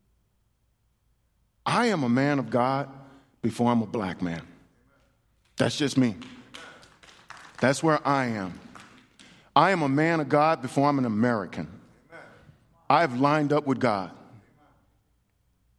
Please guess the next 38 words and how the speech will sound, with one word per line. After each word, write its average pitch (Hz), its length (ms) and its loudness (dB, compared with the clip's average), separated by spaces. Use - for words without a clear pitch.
I 117 100 2
have 110 160 -4
lined 147 320 0
up 147 120 0
with 139 140 -4
God. 117 340 0
I 127 160 4
am 139 120 2
of 123 160 -4
him 190 360 2
before 131 320 2
I'm 127 180 0
anything 139 440 2
else. 107 340 -6
Those 160 340 2
who 208 80 2
want 180 180 2
to 165 60 2
line 175 340 2
their 170 120 0
lives 175 380 2
up 175 100 2
with 139 140 0
God, 175 360 4
well, 123 280 2
I'm 127 160 2
glad 151 280 4
to 151 80 0
have 156 160 2
my 151 140 0
brothers 147 360 -2
and 139 100 -2
sisters. 107 480 -6
But 147 140 2
other 165 280 4
than 165 180 0
that, 190 260 0
no. 123 340 0